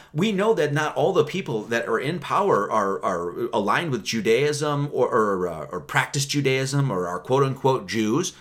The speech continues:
And we'll get into the Jews thing. Just calm down. Just hold on. Okay? We understand, but this is what Henry Ford called a Gentile front.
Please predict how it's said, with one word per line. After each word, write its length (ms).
And 140
we'll 100
get 140
into 160
the 120
Jews 300
thing. 220
Just 260
calm 300
down. 300
Just 180
hold 260
on. 380
Okay? 480
We 160
understand, 460
but 140
this 140
is 140
what 200
Henry 240
Ford 260
called 240
a 20
Gentile 600
front. 420